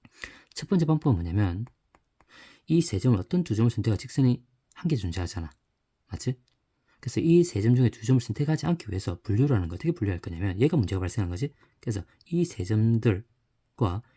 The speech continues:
이 두 개의 점들을 분류할 거란 말이야. 따로 나눌 거야. 그래서 이 점들을 세 개 점 A라 두고 얘를 B라 둘게. 자, 그러면 얘를 B하기 위해서 이렇게 나눠주는 거야. 그럼 A라는 점들과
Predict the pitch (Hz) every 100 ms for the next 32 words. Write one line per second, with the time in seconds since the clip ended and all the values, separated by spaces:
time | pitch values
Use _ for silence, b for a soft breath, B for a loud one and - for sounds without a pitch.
0 | b - 160 156 101 117 131 131 98 92
1 | 113 117 - 120 117 - 92 82 - -
2 | _ _ _ _ _ - 156 156 87 85
3 | - - _ b b b b 123 123 147
4 | 156 - 147 139 135 131 - _ _ -
5 | 113 123 107 - - 135 107 - 117 107
6 | 131 160 - 135 110 - - _ _ _
7 | _ _ _ _ _ _ _ - 90 95
8 | 101 90 - B B B B B 120 127
9 | - - 131 156 - 107 92 90 107 92
10 | 87 120 - _ _ - 101 - 156 165
11 | 160 151 143 127 113 113 110 101 92